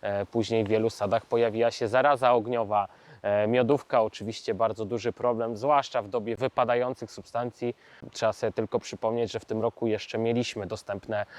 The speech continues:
e, dwie substancje chemiczne, które już niestety w przyszłym sezonie będą niedostępne, więc, e, zwalczanie miodówki stanie się jeszcze bardziej, e, wymagające.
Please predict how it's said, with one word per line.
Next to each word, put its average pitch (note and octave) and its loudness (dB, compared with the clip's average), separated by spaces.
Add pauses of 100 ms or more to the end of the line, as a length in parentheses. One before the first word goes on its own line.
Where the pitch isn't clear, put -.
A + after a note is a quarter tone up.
(160)
e, G2+ 2
dwie G2+ 2
substancje - -4
chemiczne, G#2 -4
które G#2 0
już G2+ -2
niestety G#2+ -4
w - -8
przyszłym - -4
sezonie G#2 0
będą G2+ -2
niedostępne, G#2+ 0 (380)
więc, A2 4
e, G#2+ 6
zwalczanie A#2 2
miodówki A2+ 0
stanie A#2 0
się A2+ 0
jeszcze A2 0
bardziej, G#2+ 0 (320)
e, G2+ -2
wymagające. A2+ 2